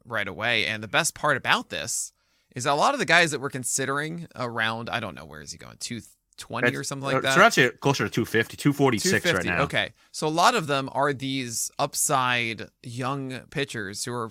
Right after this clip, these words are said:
Speaker 1: competing or trying to get the fifth spot in the rotation or so. Jon Gray is their ace. And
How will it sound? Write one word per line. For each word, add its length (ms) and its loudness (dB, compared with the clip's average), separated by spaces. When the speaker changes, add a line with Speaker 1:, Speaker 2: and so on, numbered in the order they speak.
Speaker 1:
competing 720 -8
or 160 -10
trying 180 -8
to 60 -8
get 140 -8
the 200 -10
fifth 320 -10
spot 320 -2
in 60 -8
the 80 -12
rotation 520 -8
or 100 -14
so. 320 -12
Jon 200 2
Gray 220 -6
is 100 -4
their 160 -2
ace. 480 -4
And 340 6